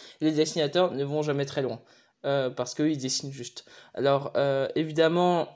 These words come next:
c'est pas le cas de tout le monde. Euh, il y en a qui, euh, qui vivent de leurs dessins simplement en vendant leurs originaux,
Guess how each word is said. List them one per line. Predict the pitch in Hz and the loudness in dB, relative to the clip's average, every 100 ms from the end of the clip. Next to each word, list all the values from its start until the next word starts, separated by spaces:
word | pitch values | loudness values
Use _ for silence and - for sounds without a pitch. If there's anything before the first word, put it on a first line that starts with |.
| _ _ | _ _
c'est | - 143 | -8 0
pas | 139 | 0
le | |
cas | 147 | 0
de | 143 | -6
tout | - | -4
le | 180 | 0
monde. | 196 160 - _ _ _ _ _ _ _ _ | 0 -2 -4 _ _ _ _ _ _ _ _
Euh, | 139 127 | -8 -4
il | |
y | 127 | -2
en | 135 | 0
a | 147 151 | 0 0
qui, | - 139 127 | -2 0 2
euh, | 117 | 2
qui | 110 143 | -2 -8
vivent | 143 147 | -6 -6
de | 139 | 0
leurs | 131 127 | 2 2
dessins | 139 131 160 160 165 | 0 0 2 2 2
simplement | 160 147 151 156 | 0 -4 -2 0
en | 143 | 0
vendant | 139 139 | 0 2
leurs | 139 135 135 151 | 4 2 2 2
originaux, | 143 139 170 190 | 0 2 2 2